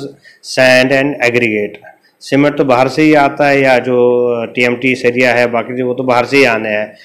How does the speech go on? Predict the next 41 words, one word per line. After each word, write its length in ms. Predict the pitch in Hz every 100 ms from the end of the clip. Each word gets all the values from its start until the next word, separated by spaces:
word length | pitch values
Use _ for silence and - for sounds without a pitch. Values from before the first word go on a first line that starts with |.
| _ -
but 80 | 139
जो 100 | 147
main 500 | 135 143 165 170 160
जो 100 | 151
component 800 | 147 131 147 147 139 143 127 -
उसमें 280 | 139 - 135
लगना 320 | 127 120 127
था 240 | 123 165 165
वो 140 | 143
aggregate 440 | 120 131 135 147
था, 400 | 143 156 151 - _ _ -
sand 380 | - 113 113 107
था। 320 | 107 104 101 _ _ _
तो 80 | 123
उसमें 360 | 127 139 - 175
हमने 300 | 165 170 170
क्या 220 | 160 143
किया, 300 | 143 165 170
जबकि 360 | 156 135 139 156
वहाँ 240 | 151 147
पे 260 | 151 165 165
हम 200 | 147 139
पहले 380 | 143 135 151
जो 140 | 156 156
road 260 | 135 135
cutting 280 | - - 156
करते 340 | 143 123 151 143
थे 120 | 156
हम 180 | 147 139
roads 300 | 123 123 -
में, 140 | 160 165 - - - _
तो 60 | 139
वहाँ 220 | 143 151
हमेशा 340 | 143 151 147
लोगों 280 | 151 139 143
की 200 | 147 156
ये 60 | 151
complaint 460 | 147 131 147 143
आती 240 | 139 139 143
थी, 180 | 151 151
कॉन्ट्रैक्टर 760 | 131 123 135 135 131 151 147